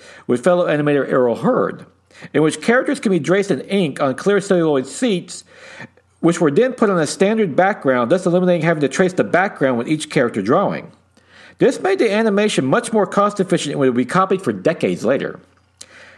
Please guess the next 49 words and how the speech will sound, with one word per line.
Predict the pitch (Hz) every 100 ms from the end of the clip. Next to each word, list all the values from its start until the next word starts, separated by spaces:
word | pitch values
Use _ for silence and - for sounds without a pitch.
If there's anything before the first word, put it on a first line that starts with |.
| _ _
McKay | 143 285 311 -
countered | 262 302 254
suit | 233 202
in | 170
response, | 143 - 220 190 143
able | 165
to | 156
prove | - 185 147
his | 202 208
techniques | 208 185 165 165 - -
appeared | - 170 147
in | 131
Little | 139 123
Nemo | 175 170 135
years | 110 139 190
before | 185 147 151 123
Bray | 101 147 139
claimed | - 135 123
he | 117
developed | 104 135 113 -
them. | 78 - - _ _ _ _ _ - - _ _ _ _
This | 294 294 269
resulted | 214 240 220 190
in | 131
Bray | 180 254 220
having | 180 170 160
to |
pay | - 170 151
McKay | 127 113 - 262 214 147
sixty-five | - 226 - 240 226
dollars | 185 170 160 147
and | 131
seventy-one | 147 131 120 113
cents | - - 240 135 113
in | -
the | 117
final | - 160 180
settlement | 175 196 175 117
based | 139 147 135
on | 123
royalties | 156 160 139 127
McKay | 120 147 123
should | 175
have | 156 -
earned | 151 143 135
from | 113 95
Bray's | 131 113 98
own | 90
films. | 87 87 - - -